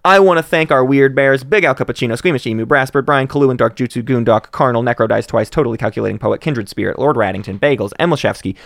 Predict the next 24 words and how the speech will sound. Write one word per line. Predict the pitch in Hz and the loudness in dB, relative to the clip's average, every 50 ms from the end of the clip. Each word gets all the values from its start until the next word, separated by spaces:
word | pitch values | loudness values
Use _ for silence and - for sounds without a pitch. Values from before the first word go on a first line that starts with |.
| - _ | -20 _
Sunfax, | - 233 214 180 135 117 101 101 - - | -2 0 0 0 0 -2 -2 -2 -4 -4
Absol, | 151 160 139 113 - 101 95 - | -2 0 0 -2 -2 -6 -8 -4
Privix, | - - 196 160 110 - - - - - - _ | 0 0 2 2 0 -4 -8 -14 -20 -20 -14 _
Ricky, | - 185 202 - - - - | -2 -2 0 0 -4 0 2
M | 175 180 147 | 2 2 2
forty-four, | 131 - 160 160 143 135 - 160 135 107 - - - - | 2 0 2 2 2 2 4 4 4 4 2 -4 -6 -2
R | - 175 175 143 | 2 2 4 4
Wise, | 120 107 101 98 98 - | 4 4 2 0 -2 -4
and | - 107 98 92 | -4 -4 -4 -2
Wecker. | 98 104 165 202 - - 113 104 95 | 0 0 0 0 2 2 2 2 2
And | - 120 | 2 2
I | 123 | 0
wanna | 127 127 | 2 0
thank | 135 113 107 | 0 0 2
Mama's | 123 139 127 104 95 - | 2 2 2 0 -2 -2
lovely | 98 110 143 165 160 147 127 | 0 0 0 2 2 2 2
larva. | 123 120 113 110 110 107 | 4 4 4 4 2 2
My | 101 95 | 0 -2
son | 104 - 160 147 | -2 -2 -2 -2
is | 131 127 | 0 0
also | 127 120 - 117 | 0 0 0 -2
named | 104 98 101 | -2 0 2
Bortner, | 127 151 - - 98 104 113 | 2 0 0 0 -4 -4 -4
Zerg, | - - 107 120 120 | -2 -2 -2 -2 -2